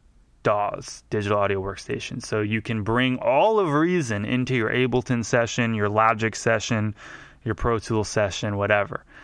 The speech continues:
And this is a move I think they had to make. I don't think they wanted to make that. I'm just speculating here.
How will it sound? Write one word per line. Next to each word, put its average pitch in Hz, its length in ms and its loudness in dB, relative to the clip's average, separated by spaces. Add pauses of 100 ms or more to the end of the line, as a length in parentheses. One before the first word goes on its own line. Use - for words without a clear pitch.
(380)
And 113 480 2 (180)
this 135 240 0
is 127 120 2
a 127 80 4
move 131 300 2
I 120 100 4
think 117 200 -2
they 110 100 4
had 117 320 4
to 113 60 -4
make. 110 280 0
I 110 40 2
don't 123 100 2
think 131 100 -2
they 107 100 2
wanted 110 420 -2
to 107 80 -8
make 98 260 -8
that. 95 280 -6 (320)
I'm 117 120 -2
just 113 160 -2
speculating 98 600 -2
here. 101 260 -6